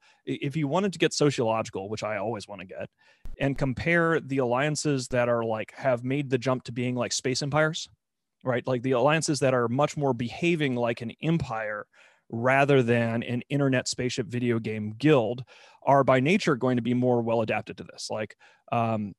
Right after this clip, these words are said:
I don't know how Fraternity handles their logistics, but I imagine that they have, like, a system or something like that set up. But for those groups that are, like, um, you know, how is Brave Newbies?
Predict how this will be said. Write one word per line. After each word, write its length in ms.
I 80
don't 100
know 80
how 140
Fraternity 440
handles 320
their 140
logistics, 500
but 140
I 60
imagine 320
that 100
they 120
have, 280
like, 160
a 100
system 360
or 40
something 200
like 100
that 260
set 180
up. 180
But 120
for 120
those 260
groups 260
that 120
are, 240
like, 240
um, 400
you 100
know, 220
how 280
is 100
Brave 280
Newbies? 480